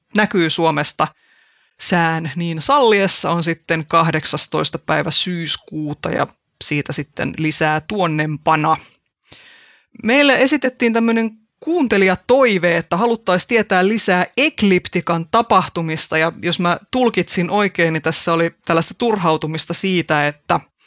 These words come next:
että helmikuussa ei Jupiterin lisäksi muita paljain silmin näkyviä planeettoja ollut taivaalla. Ja ekliptikasta vähän puhuttiinkin jo pölyn muodossa tuossa eläinratavalon kohdalla, mutta, mutta jos nyt puhutaan näistä planeetoista, niin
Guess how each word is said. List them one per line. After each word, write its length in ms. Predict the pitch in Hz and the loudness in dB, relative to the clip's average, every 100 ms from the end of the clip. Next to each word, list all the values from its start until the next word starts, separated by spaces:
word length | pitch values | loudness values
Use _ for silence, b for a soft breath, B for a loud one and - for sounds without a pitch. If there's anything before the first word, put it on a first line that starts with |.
| b b b b - | b b b b -8
että 180 | - 185 | 0 4
helmikuussa 760 | 208 196 175 160 160 - 180 | 4 4 2 -2 -2 0 0
ei 340 | 180 175 170 185 | 2 2 2 0
Jupiterin 520 | 208 185 180 170 165 | 0 0 0 2 2
lisäksi 500 | 180 170 - 175 - | 2 2 0 -2 -2
muita 400 | 190 196 165 165 - _ | 0 0 0 -2 -4 _
paljain 400 | 190 175 170 156 | 2 2 4 0
silmin 380 | 147 160 156 160 | 0 0 0 -2
näkyviä 400 | 170 175 156 160 | -2 -4 -2 -2
planeettoja 840 | 151 175 180 160 147 - - 160 160 | 0 0 0 0 -2 -4 -2 0 2
ollut 500 | 214 208 156 - - _ _ _ _ _ _ _ _ _ - | 2 2 2 -2 -16 _ _ _ _ _ _ _ _ _ 0
taivaalla. 800 | 185 185 175 165 160 160 165 165 B B B - | 4 4 2 2 2 2 0 -2 B B B -4
Ja 220 | 180 175 - 220 | 0 0 0 0
ekliptikasta 640 | 220 202 202 180 175 190 | 2 2 2 -2 -2 0
vähän 180 | 185 185 | 0 0
puhuttiinkin 560 | 226 202 - 180 170 190 | 0 -2 -2 -4 -2 -4
jo 60 | |
pölyn 500 | - 262 247 202 190 | 0 2 4 4 2
muodossa 560 | 208 262 208 185 - 175 | 0 2 2 2 -2 -4
tuossa 420 | 175 151 - 185 | -4 -2 0 0
eläinratavalon 760 | 214 196 175 165 170 170 170 175 | 2 2 0 -2 0 0 0 2
kohdalla, 420 | 233 214 180 175 | 2 4 2 2
mutta, 440 | 180 - - 175 - - | -2 -4 0 0 0 -6
mutta 280 | 185 - | -6 -2
jos 100 | 202 | -2
nyt 100 | 220 220 | -2 0
puhutaan 380 | 240 226 208 | -2 0 0
näistä 240 | 202 196 214 | 0 -2 -2
planeetoista, 840 | 226 285 240 190 175 170 165 - | 2 2 4 2 2 0 0 -2
niin 260 | 175 180 | 0 0